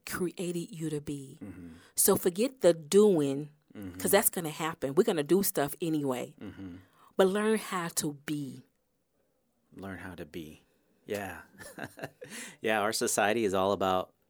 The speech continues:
Speaker 2: doing things and getting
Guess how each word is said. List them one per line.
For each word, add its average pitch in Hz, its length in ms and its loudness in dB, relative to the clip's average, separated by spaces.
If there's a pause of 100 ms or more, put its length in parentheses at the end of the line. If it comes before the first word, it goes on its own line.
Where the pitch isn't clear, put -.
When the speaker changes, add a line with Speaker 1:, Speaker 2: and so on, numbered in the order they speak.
(140)
Speaker 2:
doing 95 580 -6
things 82 480 -8
and 90 200 -8 (720)
getting 101 560 -2